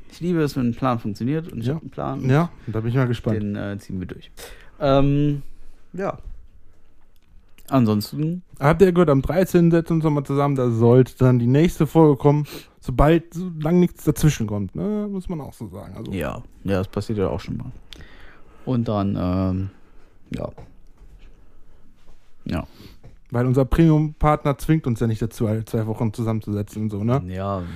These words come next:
Speaker 2: Da,
Speaker 1: allen Dingen
Speaker 2: der
Speaker 1: haben
Speaker 2: ist zum
Speaker 1: wir
Speaker 2: Glück sehr kulant.
Speaker 1: vor allen Dingen haben wir keinen. Und wir planen jetzt gerade mit Bernd zusammen, äh, einen sehr langen Ausflug und wir würden uns natürlich über einen Premium-Partner freuen.
Speaker 2: Der diesen Ausflug sponsort.
Speaker 1: Mit, äh, ja, nicht, also, äh, ein Kasten Bier würde ja langen.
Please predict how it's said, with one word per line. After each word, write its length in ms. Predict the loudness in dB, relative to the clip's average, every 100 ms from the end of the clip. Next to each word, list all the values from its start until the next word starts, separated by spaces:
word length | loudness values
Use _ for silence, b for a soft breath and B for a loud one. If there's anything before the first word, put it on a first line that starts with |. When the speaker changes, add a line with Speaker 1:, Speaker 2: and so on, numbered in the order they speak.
| -16 2
Speaker 2:
Da, 80 | 4
Speaker 1:
allen 80 | 4
Dingen 80 | 6
Speaker 2:
der 140 | 6
Speaker 1:
haben 80 | 6
Speaker 2:
ist 60 | 4
zum 100 | 4
Speaker 1:
wir 60 | 4
Speaker 2:
Glück 80 | 6
sehr 140 | 4
kulant. 400 | 8 8 6 2 -4
Speaker 1:
vor 100 | -2
allen 120 | 0
Dingen 80 | 2
haben 140 | 2 0
wir 80 |
keinen. 340 | 0 0 0 0
Und 120 | 0
wir 140 | 0 0
planen 360 | 2 2 2
jetzt 220 | 0 -2 0
gerade 160 | 2
mit 160 | 2 2
Bernd 260 | 2 2
zusammen, 460 | -2 -2 -2 0 -4
äh, 40 | -2
einen 760 | -4 -4 -6 -6 -6 -6 -4
sehr 160 | 0 2
langen 200 | 2 -2
Ausflug 380 | -4 -2 -2 0
und 100 | -2
wir 120 | 0
würden 160 | 0 -2
uns 120 | -2
natürlich 320 | -4 -4 -6
über 160 | -4 -2
einen 220 | -2 0
Premium-Partner 580 | 0 0 0 -2 -4 -6
freuen. 300 | -6 -6 -8 -18 -14
Speaker 2:
Der 240 | -4 -2
diesen 240 | 0 0 2
Ausflug 400 | 2 2 -2 -8
sponsort. 540 | -12 2 2 4 0 -2
Speaker 1:
Mit, 280 | -4 -4
äh, 240 | -6 -2 0
ja, 500 | 0 2 4 4 4
nicht, 480 | 2 0 -2 -8 -8
also, 400 | -6 -4 -6 -8 -4 -2 -2 -4 -10
äh, 220 | -10 -10 -10
ein 100 | -10
Kasten 320 | -10 -6 -2
Bier 180 | -2 -2
würde 160 | 0
ja 60 | 4
langen. 340 | 4 4 0